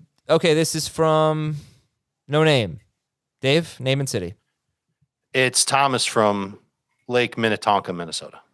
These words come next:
Speaker 1: He says, "Hey, Travis, Tony, and Antonio." Oh, I got it. Very,
Speaker 2: Travis,
Speaker 1: very
Speaker 2: Tony.
Speaker 1: appropriate for what we were just talking about. Travis, Tony, and Antonio.
Speaker 2: Oh, tight ends.
Speaker 1: Yeah.
Speaker 2: Stud tight ends.
Speaker 1: "I can keep three in P P R,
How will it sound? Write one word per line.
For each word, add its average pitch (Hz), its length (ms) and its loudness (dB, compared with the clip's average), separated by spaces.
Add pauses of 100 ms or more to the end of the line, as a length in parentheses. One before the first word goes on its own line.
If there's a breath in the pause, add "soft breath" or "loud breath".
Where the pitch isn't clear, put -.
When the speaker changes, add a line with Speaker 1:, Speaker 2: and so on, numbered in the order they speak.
(420)
Speaker 1:
He - 80 -12
says, 139 180 0
"Hey, 196 200 2
Travis, 165 880 -2 (140)
Tony, 185 680 0 (460)
and 143 160 0
Antonio." 135 680 0
Oh, 73 40 -8
I 98 160 -6
got 76 200 -10
it. - 120 -16 (1300)
Very, 117 200 2
Speaker 2:
Travis, 101 340 -10
Speaker 1:
very 135 180 6
Speaker 2:
Tony. 135 60 8
Speaker 1:
appropriate 117 480 2
for 113 80 -4
what 110 80 -2
we 107 80 0
were 101 120 -4
just 104 220 -6
talking 104 320 -2
about. 85 320 -8
Travis, 127 380 0
Tony, 131 300 -4
and 113 100 -4
Antonio. 117 320 0
Speaker 2:
Oh, 131 160 4
tight 175 260 2
ends. 98 400 0
Speaker 1:
Yeah. 90 200 -4 (520)
Speaker 2:
Stud 131 340 0
tight 127 220 2
ends. - 400 -12 (200)
Speaker 1:
"I 165 180 2
can 180 180 2
keep 185 340 -6
three 170 680 -2
in 151 140 -2
P 175 160 -4
P 160 200 -2
R, 151 520 2